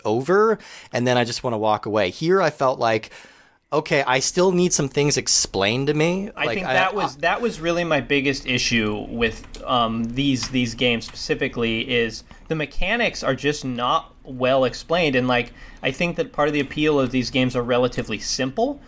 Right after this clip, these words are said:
Speaker 2: You only have
Speaker 1: Yeah.
Speaker 2: one attack button and, like, one grab button,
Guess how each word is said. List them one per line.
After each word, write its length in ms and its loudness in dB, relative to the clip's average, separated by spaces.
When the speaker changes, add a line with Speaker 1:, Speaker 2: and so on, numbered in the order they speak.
Speaker 2:
You 120 -2
only 280 -4
have 300 -6
Speaker 1:
Yeah. 220 2
Speaker 2:
one 100 -2
attack 460 -2
button 260 -2
and, 160 0
like, 160 0
one 360 0
grab 340 0
button, 380 -2